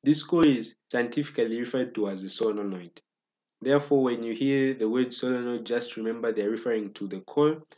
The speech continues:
where we put the magnetic material we want to magnetize. In this method, what magnetizes the magnetic material is the current that passes through the core, which creates a magnetic field, which later affects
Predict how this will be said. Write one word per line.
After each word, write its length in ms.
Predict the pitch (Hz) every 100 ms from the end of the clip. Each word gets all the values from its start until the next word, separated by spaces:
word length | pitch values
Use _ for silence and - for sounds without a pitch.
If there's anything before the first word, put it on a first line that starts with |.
| _ _ _ -
where 200 | 120 120
we 80 | 110
put 320 | - 131 131
the 80 | 104
magnetic 540 | 101 95 120 117 127
material 520 | 117 98 - 123 127
we 80 | 117
want 240 | 104 104 101
to 60 |
magnetize. 760 | 95 85 90 90 92 90 85 - _ _ _ _ _ _ _ _ _ _ _ _ _ _ _ _ _ _ _ -
In 140 | 131
this 240 | 147 180 147
method, 520 | 139 139 147 151 - _ _
what 200 | 135 151
magnetizes 960 | 147 123 117 120 135 131 117 101 98 - -
the 100 | 104
magnetic 560 | 101 98 117 127 - 107
material 420 | 95 - 113 113
is 200 | 107 98
the 100 | 101
current 500 | - 131 143 147 - _ _ _ _ _
that 240 | 117 113 110
passes 440 | 107 117 107 -
through 200 | 107 104
the 100 | 92
core, 380 | - 101 95 - _
which 180 | 127 127
creates 360 | - 123 120 113
a 40 |
magnetic 600 | 101 95 107 113 - 127
field, 420 | - 139 170 170 - -
which 260 | 139 143
later 300 | 123 123 123
affects 680 | 107 101 135 139 - - -